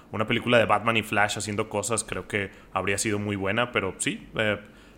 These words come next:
a ver si ahora sí nos despedimos definitivamente de, de Ben Affleck, pero pues otro desperdiciado por ahí en, en la historia de,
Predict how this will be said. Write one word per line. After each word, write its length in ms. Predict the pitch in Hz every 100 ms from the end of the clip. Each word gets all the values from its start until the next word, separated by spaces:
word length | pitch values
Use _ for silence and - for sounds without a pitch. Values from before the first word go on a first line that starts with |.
| - - -
a 100 | 113
ver 140 | 120
si 100 | 147
ahora 240 | 139 143
sí 160 | 139 143
nos 140 | 147
despedimos 440 | 139 135 113 117 127
definitivamente 680 | 135 117 101 117 120 113 120
de, 160 | 117
de 180 | 110 107
Ben 160 | 107 104
Affleck, 280 | 110 131 -
pero 220 | 113 92
pues 360 | 98 90 - - - - -
otro 600 | 98 92 107 107 98 98
desperdiciado 800 | 104 101 - 98 98 - 98 101
por 140 | 101 92
ahí 160 | 95
en, 200 | 95 95
en 120 | 101 98
la 80 |
historia 460 | 95 - 101 95 98
de, 280 | 95 87